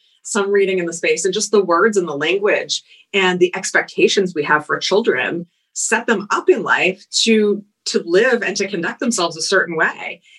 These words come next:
And, you know, you started off, and I've never really thought of it the way that you framed it, which was there were so many words of affirmation in my house growing up, which is true.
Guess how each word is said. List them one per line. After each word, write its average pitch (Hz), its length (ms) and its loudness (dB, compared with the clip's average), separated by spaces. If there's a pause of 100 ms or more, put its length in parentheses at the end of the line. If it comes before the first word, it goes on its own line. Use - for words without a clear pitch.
(160)
And, 180 420 2
you 202 100 2
know, 185 80 2
you 165 160 -2
started 180 340 0
off, 180 320 0
and 175 140 -2
I've 196 100 0
never 170 220 -2
really 170 220 -2
thought 175 200 -2
of 202 80 0
it 170 220 -2
the 185 160 0
way 180 160 0
that 175 140 -2
you 196 100 0
framed 190 320 0
it, 170 140 -2
which 170 200 0
was 151 240 -4
there 160 140 -6
were - 100 -4
so 202 160 -4
many 185 220 0
words 208 240 -2
of 165 120 -16
affirmation 147 760 -2 (340)
in 156 480 -2
my 165 180 -2
house - 260 0
growing 170 280 -2
up, 170 100 -2
which 170 160 -6
is 131 140 -8
true. 196 560 2